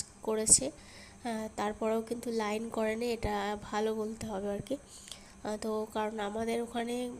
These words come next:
কিছুই যাই করুক না কেন, সবেতেই লাইন করে দেয় আর কি। আহ, তো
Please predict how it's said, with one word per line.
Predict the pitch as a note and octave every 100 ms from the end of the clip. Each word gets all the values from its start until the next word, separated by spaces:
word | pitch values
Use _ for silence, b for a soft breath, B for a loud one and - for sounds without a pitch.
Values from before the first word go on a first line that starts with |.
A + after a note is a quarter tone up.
| -
কিছুই | A#3 B3+ B3
যাই | A#3 A3+ A#3
করুক | A3+ A#3
না | A#3 A#3
কেন, | A#3 A#3
সবেতেই | - G#3 G#3+ A3 A3
লাইন | G#3+ G#3+ A3+
করে | A3+ A3
দেয় | G#3+ G#3+ G#3
আর | -
কি। | -
আহ, | - - - - - A#3 A3
তো | A3